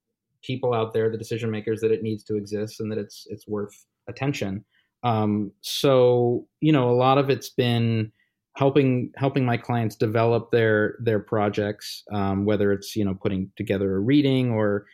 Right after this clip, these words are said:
if it's just in the script stage and they're still working on that. Um, being able to give feedback. And that's something too that I've, I've,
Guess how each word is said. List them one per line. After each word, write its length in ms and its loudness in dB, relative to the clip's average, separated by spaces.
if 100 -2
it's 200 -6
just 200 -4
in 80 0
the 80 0
script 320 -2
stage 560 0
and 80 -2
they're 60 -2
still 180 -4
working 340 -2
on 180 -2
that. 320 -2
Um, 480 0
being 220 2
able 200 2
to 80 2
give 280 2
feedback. 560 -4
And 80 -2
that's 160 -4
something 260 -4
too 200 -2
that 120 0
I've, 320 -4
I've, 320 -2